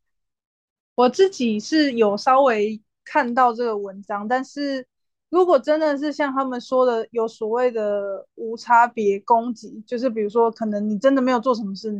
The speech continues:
然后他突然攻击的话，这件事情真的是很严重的一件事情，就是他的行为问题已经，其实狗狗啊，如果会无差别咬人，或是有一些攻击行为，这个已经算是很难的，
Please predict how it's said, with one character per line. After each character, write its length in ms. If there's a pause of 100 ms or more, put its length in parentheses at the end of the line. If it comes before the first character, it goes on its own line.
(120)
然 100
后 120
他 100
突 180
然 240 (580)
攻 280
击 200
的 140
话， 300 (180)
这 140
件 140
事 160
情 180
真 140
的 120
是 380
很 180
严 220
重 180
的 80
一 80
件 160
事 200
情， 180
就 100
是 160
他 160
的 160
行 280
为 120
问 220
题 100
已 80
经， 280 (720)
其 120
实 60 (140)
狗 180
狗 220
啊， 200
如 140
果 160
会 340 (180)
无 140
差 220
别 200
咬 200
人， 180 (300)
或 160
是 140
有 100
一 40
些 220 (320)
攻 240
击 220
行 260
为， 160
这 140
个 180
已 60
经 160
算 160
是 100
很 220
难 240
的， 80